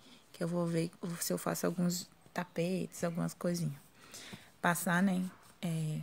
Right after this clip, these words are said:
usar ele ne-, ne-, em alguma parte de tapete.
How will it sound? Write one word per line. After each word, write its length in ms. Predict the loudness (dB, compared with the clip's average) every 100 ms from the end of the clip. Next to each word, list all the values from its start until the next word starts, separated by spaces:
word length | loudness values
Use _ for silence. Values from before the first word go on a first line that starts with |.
| -6
usar 400 | -4 4 6 8
ele 240 | 8 6 6
ne-, 220 | 6 6
ne-, 360 | 4 2 0 -6 -20 -20 -20 -20 -20 -20 -14 -2
em 60 |
alguma 240 | 4 6 4
parte 340 | 2 -2 -2
de 140 | -2
tapete. 640 | -2 -4 -6 -10 -12 -16